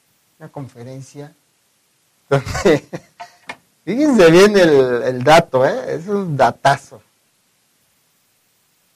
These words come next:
¿Cuántos años tiene, eh, el, el mundo? Así como, pues, se conoce de, pues, de que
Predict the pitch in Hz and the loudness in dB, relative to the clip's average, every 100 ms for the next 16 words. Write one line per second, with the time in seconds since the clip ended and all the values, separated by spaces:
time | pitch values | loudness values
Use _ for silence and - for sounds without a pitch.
0 | _ - 269 277 202 233 240 208 175 - | _ 0 0 0 -4 0 2 0 -2 -2
1 | 196 196 190 190 190 _ _ _ _ _ | 0 0 0 -6 -8 _ _ _ _ _
2 | _ _ _ 127 123 120 117 113 110 107 | _ _ _ -20 -18 -16 -14 -14 -16 -18
3 | - _ 117 113 - 139 143 160 170 139 | -20 _ -20 -20 -14 -10 -2 2 2 0
4 | 104 _ _ _ - 147 147 123 113 104 | -6 _ _ _ -20 -12 -10 -10 -14 -18
5 | 98 _ _ _ _ _ _ _ _ _ | -20 _ _ _ _ _ _ _ _ _
6 | _ _ _ _ 123 107 107 123 - 123 | _ _ _ _ -20 -20 -20 -20 -8 -6
7 | 123 143 143 156 131 120 110 104 98 _ | -6 -8 -8 -6 -6 -8 -14 -16 -20 _
8 | _ _ _ _ _ _ _ _ _ _ | _ _ _ _ _ _ _ _ _ _
9 | _ _ _ - 127 135 143 | _ _ _ -14 -10 -8 -8